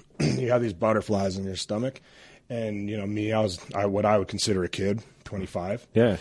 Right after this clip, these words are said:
Speaker 1: So I'm walking in there and they're going, you know, "If you're not in the top ten percent of your class,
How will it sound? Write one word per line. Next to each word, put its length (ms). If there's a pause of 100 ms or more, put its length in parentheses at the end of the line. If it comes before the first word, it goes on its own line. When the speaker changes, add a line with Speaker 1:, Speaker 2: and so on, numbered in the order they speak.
(140)
Speaker 1:
So 200
I'm 120
walking 320
in 120
there 200
and 100
they're 120
going, 440
you 80
know, 180
"If 200
you're 80
not 160
in 60
the 60
top 260
ten 180
percent 340
of 60
your 140
class, 580